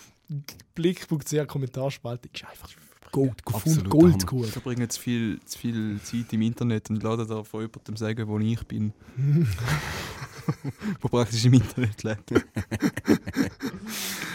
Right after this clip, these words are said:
Speaker 2: Ah, das ist einfach nur schön. Weil die Madonna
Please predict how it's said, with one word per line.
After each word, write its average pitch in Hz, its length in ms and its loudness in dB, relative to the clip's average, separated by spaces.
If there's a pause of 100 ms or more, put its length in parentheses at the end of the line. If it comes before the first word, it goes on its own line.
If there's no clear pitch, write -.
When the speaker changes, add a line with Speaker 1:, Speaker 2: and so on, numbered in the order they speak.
(560)
Speaker 2:
Ah, 90 360 6 (120)
das 95 200 0
ist - 340 -4
einfach 101 300 -2
nur 101 140 0
schön. 90 300 -2 (360)
Weil 104 180 2
die - 140 -6
Madonna 117 680 2